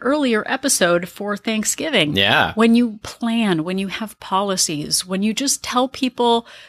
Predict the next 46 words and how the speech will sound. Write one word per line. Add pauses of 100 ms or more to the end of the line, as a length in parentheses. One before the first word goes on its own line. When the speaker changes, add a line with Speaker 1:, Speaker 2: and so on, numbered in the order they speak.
(160)
Speaker 1:
quietly
what
your
goals
are,
what
you
want, (580)
the
more
you
flex
that
muscle,
the
easier
it
becomes. (380)
And
we
can
also
do,
because
we
do
have
those
family
members
or
people
who
are
sensitive, (200)
who
really
do
take
their
food
personally
and
will
be
offended,